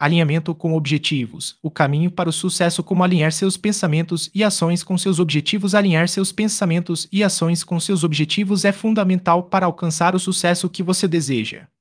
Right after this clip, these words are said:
Para isso, comece identificando o que realmente importa para você. Pergunte-se, "Quais são meus sonhos? E o que eu quero conquistar?" Escreva essas respostas e mantenha-as visíveis.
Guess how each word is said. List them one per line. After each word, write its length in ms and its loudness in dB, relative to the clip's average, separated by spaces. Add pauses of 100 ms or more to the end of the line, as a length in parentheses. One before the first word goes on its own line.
(200)
Para 220 6
isso, 320 4 (100)
comece 440 6
identificando 580 4
o 60 2
que 100 0
realmente 540 6
importa 340 2
para 180 0
você. 460 -2 (400)
Pergunte-se, 720 0 (100)
"Quais 220 4
são 140 2
meus 160 4
sonhos? 640 -4 (300)
E 80 2
o 40 4
que 100 2
eu 60 6
quero 260 4
conquistar?" 720 0 (340)
Escreva 400 4
essas 180 2
respostas 640 4
e 40 4
mantenha-as 420 4
visíveis. 640 -2